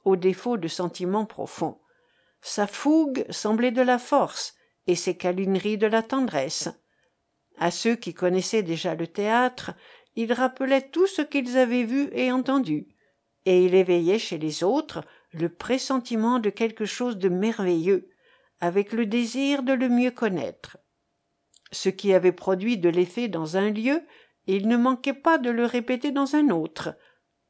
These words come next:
et le fripon était enchanté lorsqu'il avait pu, de même sorte, se jouer de tout le monde à l'impromptu. Avec son esprit vif,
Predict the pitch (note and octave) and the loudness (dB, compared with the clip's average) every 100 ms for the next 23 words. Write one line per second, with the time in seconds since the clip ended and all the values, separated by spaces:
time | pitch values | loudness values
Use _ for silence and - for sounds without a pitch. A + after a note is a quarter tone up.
0 | B3+ A3+ F3 - - D3 - A#3+ D4+ C#4 | 0 2 0 -2 -10 -8 -2 2 2 0
1 | - F3+ - A2+ C#3 C3+ C#3+ - - - | -2 -4 -4 -10 -6 -4 -4 -6 -16 -20
2 | - F#3+ A#3+ - A#3+ A3+ A3 G#3 A3 - | -2 0 0 -2 -4 0 2 0 -4 -4
3 | A#3+ F#4 - _ - D3 E3 F#3+ F#3 - | 0 0 -2 _ -10 -6 -2 -2 -4 -8
4 | C#3+ A3 D4 G#3+ A3 - - _ - G#3+ | -2 -2 -2 -6 -10 -10 -20 _ -4 -2
5 | G#3+ A#3 G#3 E3 E3 E4 E4+ D#4 C4+ B3+ | 0 2 4 4 4 0 2 0 2 2
6 | C4+ C#4 C4 A#3+ A#3+ - G#3 G3 - - | 2 2 2 2 0 0 -2 -2 -6 -14
7 | - _ _ _ _ _ _ _ _ _ | -14 _ _ _ _ _ _ _ _ _
8 | _ _ _ _ _ _ A#3 D4+ D4+ D4 | _ _ _ _ _ _ 0 0 2 6
9 | D#4 F4 - A#3+ F#3+ A#3 F#4 - - | 6 4 -2 -2 0 2 0 0 -14